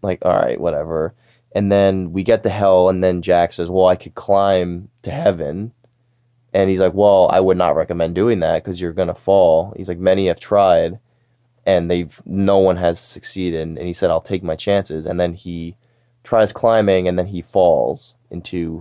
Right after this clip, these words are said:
hell. And then the movie, and then, uh, there's, we, we forgot to mention, there's this, there's this theme of negative imagery,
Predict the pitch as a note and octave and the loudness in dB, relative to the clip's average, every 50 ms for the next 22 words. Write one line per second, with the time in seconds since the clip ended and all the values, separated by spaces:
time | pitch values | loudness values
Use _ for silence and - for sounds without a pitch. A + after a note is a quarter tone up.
0 | G2+ A2+ - F#2 D2+ - A1 C#2 - - - - G2+ G#2+ G#2+ G#2+ G#2+ G#2 G#2+ G2+ | -12 -6 -2 -2 -2 0 -2 -6 -8 -8 -4 -2 0 2 2 2 2 2 2 2
1 | F2+ G2 F2+ - A#2 A#2+ B2+ B2+ B2+ B2 A#2+ A#2 - _ - - - - - - | 2 0 2 2 2 4 4 4 4 4 2 -2 -6 _ -20 -20 -20 -20 -20 -20
2 | _ _ _ - - G#2+ G#2+ G#2+ G2 A#2+ C3+ C3+ C3 - B2+ C#3+ C#3 C3+ C3 - | _ _ _ 0 2 2 2 2 2 2 2 2 2 0 2 2 2 2 2 0
3 | C3+ C3 A#2+ - D#3 D3+ D#3+ D#3 - A#2 A2+ A2 A2 G#2 - A2+ G2 G2 G2+ G2 | -2 -2 0 2 2 2 2 2 0 2 2 2 2 2 0 -2 0 0 0 0
4 | G2 G#2+ G2+ F#2 - - _ _ _ _ _ _ _ _ _ _ _ _ - A#2 | 0 -2 -4 -4 -4 -12 _ _ _ _ _ _ _ _ _ _ _ _ -6 -4
5 | A#2 A2+ A#2+ A#2+ A2+ - - - _ - - A#2 A2 A#2+ B2 B2 B2 B2 A#2+ A#2 | -4 -4 -2 -4 -2 -2 -4 -4 _ -8 -4 -2 0 0 2 2 2 2 2 0
6 | A2+ - - G2+ G#2 G#2 G2+ G2 F#2+ F#2 F2 - - _ - G2 F#2+ F#2+ F2+ G#2+ | -2 0 2 4 4 6 6 4 2 0 -2 -8 -16 _ -2 0 2 2 2 2
7 | G#2 G2 E2+ - - F2+ F#2 G2+ G2+ G2+ A2 A2+ A#2+ B2 B2 B2 C3 C3+ | 0 0 0 -2 -6 -4 -2 -4 -4 -4 -2 -2 0 0 0 -2 -4 -6